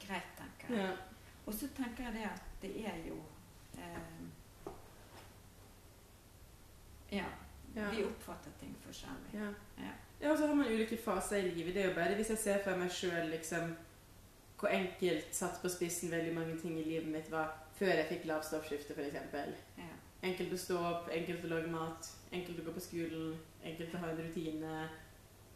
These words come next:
Speaker 2: Altså, alt var jo tusen ganger enklere. Det kan jeg jo bare si ut ifra mitt eget liv, at i noen deler av livet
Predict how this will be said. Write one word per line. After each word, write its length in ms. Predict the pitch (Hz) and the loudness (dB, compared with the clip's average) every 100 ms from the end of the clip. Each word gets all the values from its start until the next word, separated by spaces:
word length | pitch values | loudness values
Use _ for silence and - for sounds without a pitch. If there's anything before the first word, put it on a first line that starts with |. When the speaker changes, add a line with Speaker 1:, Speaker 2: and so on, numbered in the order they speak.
| - | -2
Speaker 2:
Altså, 140 | 202 | 4
alt 180 | 208 202 | 6 6
var 140 | 165 | 4
jo 60 | 160 | 4
tusen 260 | 220 214 202 | 4 2 0
ganger 220 | 196 190 | 0 0
enklere. 420 | 185 202 196 180 | 0 2 2 2
Det 100 | 175 | 2
kan 120 | 185 180 | 2 2
jeg 80 | |
jo 40 | 160 | 2
bare 100 | 165 | 0
si 100 | - 196 | 2 2
ut 80 | 202 | 0
ifra 140 | - 208 | 2 2
mitt 120 | 202 | 2
eget 380 | 202 190 185 202 | 2 2 0 -2
liv, 240 | 170 160 | -2 0
at 120 | 165 165 | 0 0
i 80 | 180 | 2
noen 480 | 180 175 - 180 | 2 2 0 2
deler 300 | 170 160 156 156 | 4 2 2 0
av 60 | |
livet 400 | 156 156 156 156 | 0 0 0 0